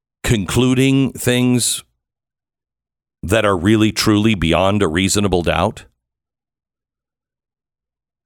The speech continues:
W-, where are our priorities? What is it? What idol are we worshiping, if that's the case? Are you worshiping the Democratic or, or Republican Party? Are you, are you worshiping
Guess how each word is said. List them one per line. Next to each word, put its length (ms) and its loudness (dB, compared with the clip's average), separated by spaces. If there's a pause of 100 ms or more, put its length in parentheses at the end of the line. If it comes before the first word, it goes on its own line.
(200)
W-, 240 -8
where 300 2
are 60 2
our 140 2
priorities? 840 0 (500)
What 380 0
is 260 2
it? 380 -6
What 180 0 (100)
idol 540 -2
are 180 2
we 200 0
worshiping, 580 -4
if 160 -14
that's 320 -2
the 100 -6
case? 480 -6 (640)
Are 100 0
you 160 2
worshiping 600 -2
the 80 -4
Democratic 680 -2
or, 180 -2
or 280 -2
Republican 640 -2
Party? 460 -2 (1200)
Are 120 0
you, 500 -2
are 120 0
you 160 0
worshiping 960 -2